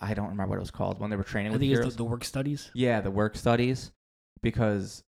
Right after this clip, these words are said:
Speaker 1: I mean, every other, like, I, I don't know if there was all the sidekicks in the, in the agency
Speaker 2: Right.
Speaker 1: were like, "Oh, yeah, Hawks did it again. Like, don't worry. We, we, we,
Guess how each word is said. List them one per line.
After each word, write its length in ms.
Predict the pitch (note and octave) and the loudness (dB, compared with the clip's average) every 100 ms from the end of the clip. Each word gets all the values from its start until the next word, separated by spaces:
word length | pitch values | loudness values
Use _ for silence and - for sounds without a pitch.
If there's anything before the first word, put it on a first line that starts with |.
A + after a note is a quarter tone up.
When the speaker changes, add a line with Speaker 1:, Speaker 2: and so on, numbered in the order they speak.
| - | 2
Speaker 1:
I 80 | C#3 | 2
mean, 160 | C#3 - | 2 2
every 260 | C3+ F3 | 2 4
other, 300 | D#3 D3 C#3 | 4 4 2
like, 340 | A#2+ G2 - - _ _ _ _ _ _ _ _ _ B2+ | 2 -2 -4 -14 _ _ _ _ _ _ _ _ _ 6
I, 340 | C3+ F2+ C3+ | 6 4 0
I 20 | |
don't 100 | D#3 | 2
know 100 | D3+ | 2
if 80 | C#3 | 4
there 100 | B2+ | 4
was 240 | A#2 A2 - - A#2+ | 4 0 -12 0 2
all 100 | B2 | 4
the 80 | |
sidekicks 600 | A#2 - G2 - B2 - A2+ | 2 -2 -2 2 2 0 -4
in 80 | |
the, 100 | G#2 | -4
in 80 | G2+ | -4
the 120 | G2+ | -4
agency 500 | F#2 G2 A2 B2 B2 A#2 | -4 -4 -4 -2 -2 -2
Speaker 2:
Right. 240 | G2+ F#2 _ - | -6 -6 _ -4
Speaker 1:
were 80 | B2+ | 2
like, 160 | B2 A#2+ | 2 2
"Oh, 260 | D3 D3+ C#3 | 0 2 2
yeah, 220 | C3+ C3+ | 2 2
Hawks 420 | A#2 B2 B2+ - | 4 4 4 0
did 180 | C#3+ C#3 | 2 4
it 80 | C#3+ | 2
again. 400 | D3+ D3+ C#3+ B2+ | 6 8 8 6
Like, 160 | A#2 A#2 | 4 2
don't 180 | C3+ C3 | 0 2
worry. 240 | C3 B2 | 4 4
We, 180 | B2 B2+ | 4 4
we, 160 | B2 B2+ | 2 2
we, 400 | B2 C3 B2+ | 4 6 6